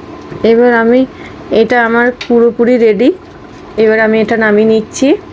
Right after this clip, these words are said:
দেখুন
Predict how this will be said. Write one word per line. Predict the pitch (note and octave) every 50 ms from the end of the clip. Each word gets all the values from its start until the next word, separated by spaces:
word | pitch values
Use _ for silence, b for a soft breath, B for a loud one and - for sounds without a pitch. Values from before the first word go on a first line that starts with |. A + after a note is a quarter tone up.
| - - - - - - - - - - - C6+ - - - - - - - - - - - - - - - - - - - - - - - - - - - - - - - - - - - - - - - - - - - G#3+ G#3 A3+
দেখুন | A3+ A3 A3 - B3+